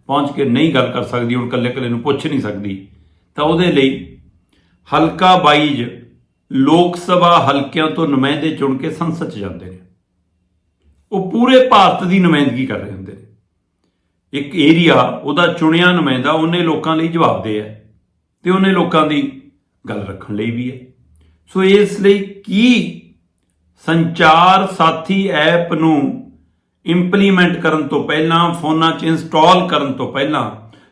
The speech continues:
ਤੁਸੀਂ ਸੰਸਦ ਦੇ, ਅਹ, ਗਲਿਆਰੇ 'ਚ ਰੱਖ ਕੇ ਇਸ 'ਤੇ ਗੱਲ ਕੀਤੀ?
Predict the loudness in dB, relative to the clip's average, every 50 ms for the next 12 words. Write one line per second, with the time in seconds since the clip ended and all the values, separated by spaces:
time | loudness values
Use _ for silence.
0 | _ -8 -6 -6 -4 -2 -2 -2 -2 -4 -6 -4 -2 0 0 0 -2 -2 -2 -2
1 | -2 -2 -2 -2 0 2 2 2 2 0 -2 -6 -8 -18 -20 _ _ _ _ _
2 | -8 -4 -2 0 0 -2 -4 -8 -14 -18 -12 -4 -2 2 4 4 6 6 4 4
3 | 4 2 0 0 0 0 0 0 0 -2 -2 -2 -2 -2 -4 -4 -2 -2 -2 -2
4 | -4 -4 -6 -6 -6 -8 -10 -10 -12 -16